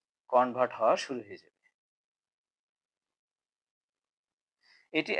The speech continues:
একশো পার্সেন্ট হয়ে গেলেই আমাদের ভিডিওটি আমাদের স্টোরেজে সেভ হয়ে যাবে। তো বন্ধুরা, এভাবে আমরা সহজেই InShot অ্যাপ দিয়ে ভিডিও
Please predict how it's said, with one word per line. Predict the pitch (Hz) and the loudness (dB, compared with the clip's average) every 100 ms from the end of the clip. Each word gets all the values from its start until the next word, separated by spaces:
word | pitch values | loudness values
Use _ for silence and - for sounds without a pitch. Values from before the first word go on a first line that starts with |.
| 151 | 4
একশো | - 190 | 4 6
পার্সেন্ট | 196 196 208 190 | 6 6 -4 -4
হয়ে | 147 170 175 | 0 2 4
গেলেই | 147 156 262 | 2 0 -2
আমাদের | - 143 143 135 | 0 0 0 -2
ভিডিওটি | 139 135 135 - 302 _ _ _ _ _ _ _ _ _ _ _ _ _ | -2 0 0 -2 -16 _ _ _ _ _ _ _ _ _ _ _ _ _
আমাদের | - 131 123 131 120 _ - | -2 0 2 0 -2 _ -12
স্টোরেজে | - 139 131 113 139 311 254 | -10 -4 -4 -2 -2 -4 -4
সেভ | - 135 113 | -4 -4 -4
হয়ে | 113 92 | -6 -6
যাবে। | 85 - _ _ _ _ _ _ - - - _ | -10 -18 _ _ _ _ _ _ -20 -20 -20 _
তো | 156 | 4
বন্ধুরা, | 180 190 214 - 185 | 4 8 6 8 6
এভাবে | 196 190 175 | 4 4 2
আমরা | 175 | 0
সহজেই | 170 165 151 165 - 143 | 0 0 0 -2 -4 -6
InShot | 139 151 - | -6 -6 0
অ্যাপ | 135 | 0
দিয়ে | 127 131 139 - 123 | 0 -4 -2 -4 -10
ভিডিও | 127 127 | -8 -6